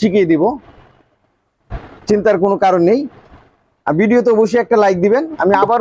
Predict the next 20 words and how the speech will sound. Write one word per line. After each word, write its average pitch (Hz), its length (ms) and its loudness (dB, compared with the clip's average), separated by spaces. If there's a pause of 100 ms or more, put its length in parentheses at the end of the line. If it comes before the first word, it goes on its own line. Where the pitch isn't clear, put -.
বলছি, 214 200 0 (160)
যারা 202 160 2 (140)
ভিডিওতে 208 460 0 (280)
নতুন 208 280 0
আসছেন, 196 240 -2 (120)
আমার 185 220 -2
ভিডিও 196 180 0 (100)
নতুন 196 240 -2
দেখতেছেন, 196 340 -2 (180)
অবশ্যই 202 300 0
চ্যানেলটি 208 360 -2
সাবস্ক্রাইব 185 320 -2
করে 185 160 0
পাশে 175 220 -4
থাকা 175 180 0
বেল 170 140 0
আইকনটি 208 300 0 (420)
বাজিয়ে 185 360 2
দেবেন। 104 200 -4 (140)
এবার 226 140 0